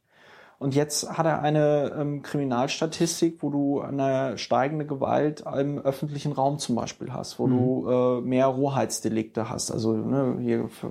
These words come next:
Speaker 1: äh, Körperverletzungen, Vergewaltigungen, ähm, solche Sachen, ja. Ähm, und dann feiern sie sich ab und sagen, ja, im öffentlichen, im öffentlichen Personennahverkehr ist die Gewalt gesunken.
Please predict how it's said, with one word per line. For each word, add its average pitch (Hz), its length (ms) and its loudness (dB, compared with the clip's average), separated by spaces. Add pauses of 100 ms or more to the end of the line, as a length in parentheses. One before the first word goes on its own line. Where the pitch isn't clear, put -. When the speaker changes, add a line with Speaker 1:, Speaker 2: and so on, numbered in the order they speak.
(760)
Speaker 1:
äh, 101 800 -6
Körperverletzungen, 120 800 0
Vergewaltigungen, 120 1040 -2
ähm, 120 220 -2
solche 117 340 0
Sachen, - 480 -6
ja. 127 320 -4 (440)
Ähm, 127 420 2 (920)
und 127 200 -4
dann 123 140 0
feiern 139 400 2
sie 139 120 0
sich 139 240 -4
ab 139 200 -2
und 139 100 -2
sagen, 135 300 2
ja, 127 240 4
im 107 200 -2
öffentlichen, 135 760 -4
im 123 220 -2
öffentlichen 131 580 -4
Personennahverkehr 127 840 -2
ist 123 160 -2
die 131 60 -6
Gewalt 120 420 0
gesunken. 123 520 -2